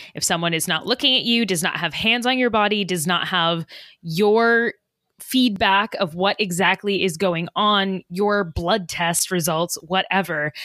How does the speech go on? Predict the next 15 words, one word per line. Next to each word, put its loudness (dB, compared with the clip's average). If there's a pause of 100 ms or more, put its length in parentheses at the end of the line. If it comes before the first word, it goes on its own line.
(240)
they 2
cannot 0
give 0
you 2
advice 0
on 0
something -2
as -2
intimate 0 (240)
and -2
individual 2 (360)
as 2
your 2
menstrual 0
cycle. -4